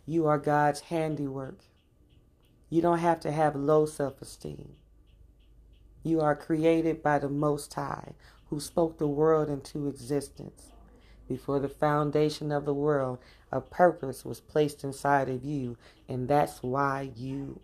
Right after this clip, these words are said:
are here. Get an attitude with it. I am fearfully and wonderfully made.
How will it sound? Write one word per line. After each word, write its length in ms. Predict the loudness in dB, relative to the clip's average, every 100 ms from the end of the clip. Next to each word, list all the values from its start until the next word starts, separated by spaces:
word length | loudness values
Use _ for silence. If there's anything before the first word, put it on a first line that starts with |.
| -4
are 340 | -2 -2 -6 -8
here. 340 | -8 -6 -8 -12 _ _ _ _ _ -20 _ -18 2
Get 200 | 4 6
an 80 |
attitude 680 | 8 6 4 0 -8 -8 -8
with 240 | -10 -12
it. 120 | -16 -20 _ _ _ 2
I 160 | 2
am 180 | 2 -2
fearfully 920 | -10 -2 0 0 0 -2 0 0 -4 -10 -20 -20 -6
and 400 | -2 -2 -2 0
wonderfully 880 | 4 4 2 -4 -6 -6 -4 -4 -8 -16 -14
made. 720 | -8 -2 2 2 2 -4 -8